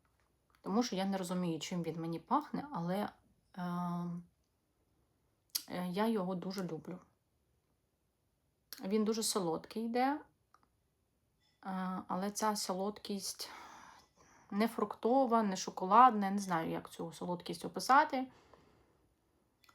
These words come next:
Ем, він не легкий буде. Е,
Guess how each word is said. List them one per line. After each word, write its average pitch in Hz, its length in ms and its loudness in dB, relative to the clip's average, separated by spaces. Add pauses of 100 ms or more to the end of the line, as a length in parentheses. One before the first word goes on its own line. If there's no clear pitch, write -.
(100)
Ем, 190 560 -4 (1120)
він 220 360 4
не 233 140 8
легкий 202 680 -2 (140)
буде. 233 560 0 (880)
Е, 180 580 0